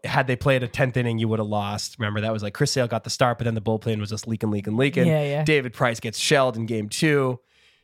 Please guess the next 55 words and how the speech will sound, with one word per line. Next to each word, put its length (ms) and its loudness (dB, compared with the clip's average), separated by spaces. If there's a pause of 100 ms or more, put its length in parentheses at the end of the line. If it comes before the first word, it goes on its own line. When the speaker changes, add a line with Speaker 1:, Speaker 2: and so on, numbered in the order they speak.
(180)
Speaker 1:
It's 160 -4
a, 120 2
and 80 6
it's 120 2
a, 100 2 (100)
and 80 6
it's 120 2
a 60 2 (200)
five-game 460 6
series, 380 2
so 100 2
you, 180 4
they 100 4
only 140 4
gotta 140 2
win 140 4
three. 220 2
So, 160 2
like, 160 2
those 160 -2
two 160 -2
games 240 2
in 80 2
New 80 2
York 280 2
were, 80 0
like, 200 -4
really 380 2
nerve-wracking. 720 0
Craig 220 -2
Kimbrell 380 0
loading 240 0
the 60 -8
bases, 480 -2
fucking 300 -2
every 220 0
night. 260 0
Like, 140 -6
that 180 2
was, 120 -8
like, 240 -8 (520)
that 80 4
was 120 -4
intense. 440 -8 (960)
So 120 4
those 120 4
are 40 0
my 80 -6
two. 160 -18 (300)
Speaker 2:
Uh, 480 2 (120)
yeah, 200 4
I 120 2
think 400 -4
those, 360 2
like, 500 2